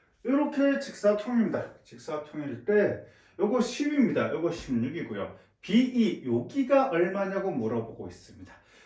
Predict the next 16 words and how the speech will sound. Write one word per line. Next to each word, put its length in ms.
비이를 760
물어본다는 720
건 240
동시에 520
뭘 240
물어본다? 600
야, 140
비이를 640
물어본다는 560
얘기는 400
같은 320
말, 240
이씨가 760
얼마냐 480
물어보는 380
거야. 180